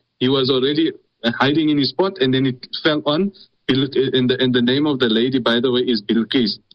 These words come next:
It fell on her lap, and she said, قالت يا أيها الملأ, "Oh my people, oh my, my, my, my,"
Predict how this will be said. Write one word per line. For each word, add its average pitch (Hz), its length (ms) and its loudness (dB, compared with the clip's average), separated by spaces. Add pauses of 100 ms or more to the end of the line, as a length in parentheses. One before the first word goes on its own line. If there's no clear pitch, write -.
(680)
It 127 140 -2
fell 165 200 2
on 170 160 2
her 127 200 2
lap, 117 300 0 (300)
and 120 120 0
she 139 120 0
said, 151 280 -2
قالت 170 460 0
يا 180 160 0
أيها 180 240 0
الملأ, 156 420 0 (1300)
"Oh 202 160 0
my 165 200 0
people, 196 420 0
oh 185 140 0
my, 160 240 0
my, 139 200 2
my, 135 260 0
my," 127 220 0